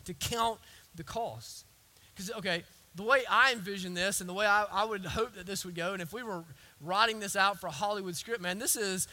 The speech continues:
this is Rudy, right? At ha-, this is a Lou Holtz, uh, pep talk at halftime, and the expectation is that you're gonna have this Lou Holtz pep talk, and man, then you're gonna go take down hell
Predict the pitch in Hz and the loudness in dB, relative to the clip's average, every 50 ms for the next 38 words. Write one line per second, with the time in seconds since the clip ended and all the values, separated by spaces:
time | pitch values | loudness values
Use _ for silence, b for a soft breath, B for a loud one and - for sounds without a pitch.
0 | B B B 262 320 - 240 214 139 160 170 208 262 311 311 240 175 131 117 107 | B B B -6 -4 -4 -4 -4 -4 -6 -4 -2 -2 -2 -2 -2 -4 -8 -8 -12
1 | - - - 165 180 202 233 254 214 190 175 175 214 214 208 208 294 349 - 269 | -16 -14 -4 2 6 6 6 6 6 2 2 2 2 0 0 -4 -2 -2 -2 -2
2 | 196 196 185 208 247 285 294 247 196 226 240 247 269 262 - - - B B B | -4 -6 -6 -4 -2 -2 -2 0 2 4 4 4 2 0 -4 -10 -10 B B B
3 | B B - - 190 196 196 - - - 269 285 - - - 220 185 180 - - | B B -8 -4 -2 -2 -2 -2 2 4 4 4 4 2 -2 0 2 2 2 0
4 | 170 - - 220 233 247 254 - - 202 170 165 156 B B B B B 262 214 | -2 4 6 6 8 6 4 2 0 0 0 0 -2 B B B B B -4 2
5 | 208 214 247 285 285 - 277 254 226 - 269 269 320 339 339 330 294 240 196 196 | 6 6 6 6 4 2 0 0 0 0 -2 0 0 0 0 -2 -2 0 0 0
6 | 196 180 202 185 262 277 277 254 247 254 240 233 170 180 190 233 277 302 269 247 | 2 0 -2 -4 -2 0 4 6 6 6 4 0 -10 -8 -6 -4 -2 0 0 0
7 | 247 247 180 - - 254 277 302 - - 233 196 196 196 180 B B B B B | 0 0 -2 -4 0 2 2 2 2 0 2 2 2 2 0 B B B B B
8 | 208 233 233 240 233 226 277 311 294 302 320 330 254 220 214 196 - - 262 254 | 0 4 4 4 4 4 2 0 0 0 0 0 0 0 0 0 4 4 4 4
9 | 214 226 202 196 175 151 202 240 254 240 202 170 139 139 | 4 2 2 2 2 2 4 6 6 6 6 2 0 -6